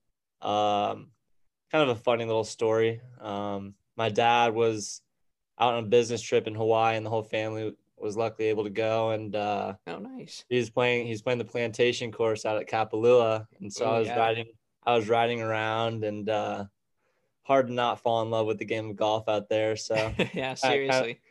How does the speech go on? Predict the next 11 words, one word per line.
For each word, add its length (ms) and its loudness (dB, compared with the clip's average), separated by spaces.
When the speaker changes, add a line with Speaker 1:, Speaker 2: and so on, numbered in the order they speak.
Speaker 1:
kinda 220 0
grabbed 460 0
the 220 -2
itch 220 -4
there, 480 4
and, 240 -6
uh, 360 -2
was 180 0
it 140 2
luckily 340 4
able 180 8